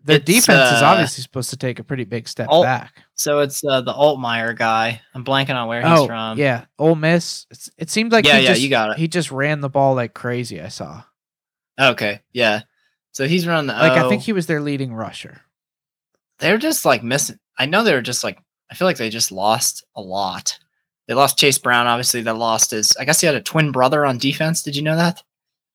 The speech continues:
Speaker 1: No, we missed that during the Illinois preview, I guess.
Speaker 2: Yeah.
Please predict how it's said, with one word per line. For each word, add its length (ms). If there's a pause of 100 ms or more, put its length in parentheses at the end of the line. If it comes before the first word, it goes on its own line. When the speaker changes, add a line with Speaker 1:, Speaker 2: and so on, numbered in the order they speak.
(380)
Speaker 1:
No, 180
we 100
missed 260
that 200
during 320
the 340
Illinois 340
preview, 460
I 80
guess. 380 (1120)
Speaker 2:
Yeah. 260